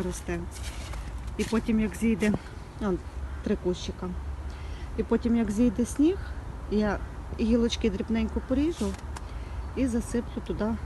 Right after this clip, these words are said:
до лохини для підкислення ґрунту. Вон трояндочка помпонела.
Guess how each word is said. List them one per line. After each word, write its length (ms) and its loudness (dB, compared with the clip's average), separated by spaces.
до 140 0
лохини 580 -2
для 360 2
підкислення 720 2
ґрунту. 500 -2
Вон 100 0
трояндочка 760 0
помпонела. 800 0